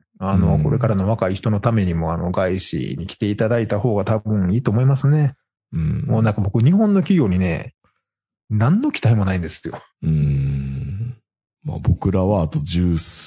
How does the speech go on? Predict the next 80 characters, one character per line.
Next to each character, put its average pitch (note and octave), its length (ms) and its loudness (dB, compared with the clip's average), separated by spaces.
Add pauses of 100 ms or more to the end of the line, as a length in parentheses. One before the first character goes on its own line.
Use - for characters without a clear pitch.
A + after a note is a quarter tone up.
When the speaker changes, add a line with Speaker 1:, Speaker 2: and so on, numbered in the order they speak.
(320)
Speaker 2:
僕 F#2 260 0
は B2 220 2
じ D#2 100 -4
ゃ D#2 40 -4
あ - 40 -12 (140)
十、 A#2+ 520 0 (560)
二 F#2 140 -2
十 F#2+ 240 0
年 C3+ 180 4
ぐ D#3+ 100 2
ら B2+ 100 0
い A2 40 0
ま D#2 120 0
で D#2 80 -2
あ D#2 80 -2
る G2 100 -6
ん D#2 80 -6
で D2 60 -8
す - 160 -4
ね。 G#2 60 2
六 F2+ 200 0
十 E2 160 -2
五 D#2+ 160 -4
ま D2 100 -6
で D2+ 80 -10
考 F#2 120 -10
え - 100 -10 (100)
る - 120 -8
と。 - 240 -14 (440)
長 D#3 380 0
い A3 120 -2
な。 G3+ 360 0
十 F3+ 260 0
年 G3+ 180 0
ぐ G3+ 100 0
ら F#3 80 0
い E3 40 0
で C3+ 100 0
だ C#3+ 120 2
い C#3+ 60 2
ぶ C#3+ 100 0
変 C#3+ 140 -4
わ C#3+ 80 0
る C#3+ 60 0
と B2 120 -2
な G2+ 120 0
っ - 60 -10
た F#2+ 100 -2
ら F2 100 0
最 D3 240 -2
後 F3+ 100 -2
し E3+ 160 2
ん D3 80 2
ど D3+ 100 4
い C#3+ 60 2
な。 C#3+ 180 0
Speaker 1:
あ D3+ 40 2
れ？ F3+ 60 -4 (440)
二 A#2+ 100 2
千 A3+ 240 2
二 E3+ 120 4
十 E3+ 120 2
五 C#3 140 2
年 C3+ 180 2
で B2+ 100 2
し - 40 -8
た - 80 -4
っ - 80 -10
け？ B2 120 -2
六 C3 320 2
十 A2+ 120 2
五 A2 100 0
歳 G2+ 160 0
定 G#2+ 140 0
年 G2+ 160 2
制 G2 120 -4
が F#2+ 100 0
法 G#2 120 0
律 F#2+ 180 -4
で、 F2+ 300 -2